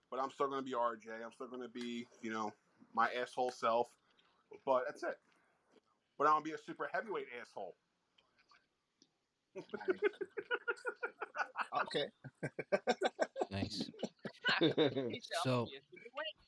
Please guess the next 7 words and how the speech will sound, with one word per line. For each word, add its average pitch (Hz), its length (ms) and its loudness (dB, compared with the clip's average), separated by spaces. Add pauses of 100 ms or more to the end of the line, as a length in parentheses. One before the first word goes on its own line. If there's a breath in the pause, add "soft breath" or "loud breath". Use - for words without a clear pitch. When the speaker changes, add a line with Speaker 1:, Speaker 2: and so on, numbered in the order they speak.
(140)
Speaker 5:
heavyweight 320 400 -2
asshole." 135 680 -4
Speaker 3:
So, 110 420 0 (600)
for 113 180 -4
the 104 140 0
heavyweight 117 500 0
assholes, 107 840 -2